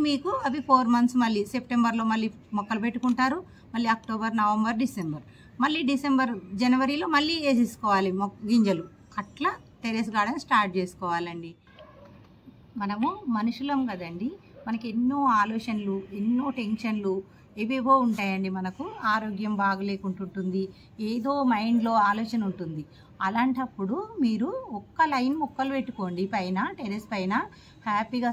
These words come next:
సాయంత్రం పూట అట్లా పైకి వచ్చేసి మీరేమైనా అందులో కలుపు మొక్కలు ఉంటే తీసేసుకోవడం, వాటికి నీళ్లు కట్టుకోవడం, అవి, వాటి వల్ల మీకు మన శరీరంలో ఉన్న బీమార్లు కూడా తగ్గిపోతాయి పూర్తిగా. బీపీలు, షుగర్లు కూడా తగ్గిపోతాయండి. మీరు మొక్కలు పెట్టుకొని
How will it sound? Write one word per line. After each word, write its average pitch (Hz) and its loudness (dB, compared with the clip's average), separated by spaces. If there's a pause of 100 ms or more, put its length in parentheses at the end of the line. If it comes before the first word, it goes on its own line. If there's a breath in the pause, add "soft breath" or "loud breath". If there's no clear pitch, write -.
సాయంత్రం 220 -2
పూట 220 -4 (220)
అట్లా 226 -4
పైకి 196 -2
వచ్చేసి 233 -4 (400 loud breath)
మీరేమైనా 220 -2
అందులో 214 -2 (100)
కలుపు 208 -4
మొక్కలు 214 -4
ఉంటే 214 -6 (100)
తీసేసుకోవడం, 202 -4 (280)
వాటికి 196 0 (100)
నీళ్లు 214 0
కట్టుకోవడం, 185 -4 (560 loud breath)
అవి, 220 -2 (240)
వాటి 220 4
వల్ల 202 0 (280)
మీకు 226 -2 (540 loud breath)
మన 196 0 (100)
శరీరంలో 233 0 (100)
ఉన్న 214 0
బీమార్లు 226 2
కూడా 220 -2
తగ్గిపోతాయి 208 -6
పూర్తిగా. 196 -4 (340 loud breath)
బీపీలు, 220 -2
షుగర్లు 233 0
కూడా 226 0 (100)
తగ్గిపోతాయండి. 190 -4 (300 loud breath)
మీరు 220 -2
మొక్కలు 240 -4
పెట్టుకొని 233 -2